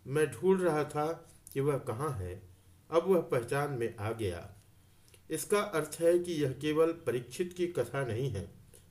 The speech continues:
सारे जीव परीक्षित ही तो हैं। बस अंतर यह है कि परीक्षित ढूंढ रहे हैं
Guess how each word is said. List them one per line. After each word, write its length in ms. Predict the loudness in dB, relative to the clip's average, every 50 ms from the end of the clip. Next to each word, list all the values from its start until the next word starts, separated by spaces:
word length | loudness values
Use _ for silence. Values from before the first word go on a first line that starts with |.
| -20 -14
सारे 440 | -6 -2 0 2 2 2 2 2 0
जीव 340 | 0 0 2 2 2 2 2
परीक्षित 440 | 0 0 0 0 -4 -8 -10 -10 -10 -8
ही 140 | -8 -8 -4
तो 220 | -2 0 0 0 0
हैं। 240 | 0 -2 -2 -6 -14 -20 -20 -20 -20 -20 -20 -20 -20 -20 -16 -4 2
बस 360 | 4 4 4 4 0 -8 -8 -4
अंतर 340 | -4 -4 -2 2 2 2 2
यह 180 | 4 4 2
है 400 | 2 2 0 -2 -2 -2 -4 -8 -18 -20 -20 -20 -16 -10
कि 80 | -8 -8
परीक्षित 680 | -4 0 0 2 2 0 -2 0 2 2 2 2 0 -6
ढूंढ 240 | -4 -4 -2 0
रहे 320 | 4 4 4 4 4 2 0
हैं 320 | 0 0 -2 -2 -4 -10